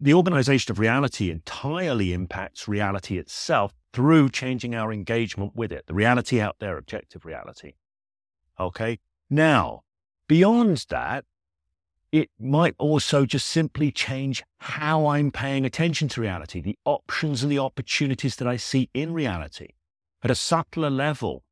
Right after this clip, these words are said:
than just changing my behavior. It might actually just change what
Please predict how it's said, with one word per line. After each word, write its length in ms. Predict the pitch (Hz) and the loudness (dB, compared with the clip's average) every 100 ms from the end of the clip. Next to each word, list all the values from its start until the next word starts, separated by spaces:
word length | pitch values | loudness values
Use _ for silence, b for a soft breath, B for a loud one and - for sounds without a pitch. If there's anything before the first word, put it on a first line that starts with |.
| _ _ | _ _
than 120 | 113 | -6
just 260 | 98 120 - | 0 -2 -2
changing 380 | 127 127 113 110 | -2 0 -2 -4
my 140 | 98 | -4
behavior. 460 | 85 85 131 113 82 | -6 -6 -6 -4 -6
It 60 | 107 | -6
might 240 | 127 - - | -8 -10 -10
actually 580 | - _ - - 131 127 | -10 _ -8 -2 0 0
just 340 | - 90 - | -2 -4 -6
change 440 | - - 101 101 - _ _ | -10 -8 -6 -8 -10 _ _
what 280 | 92 113 110 | 0 0 0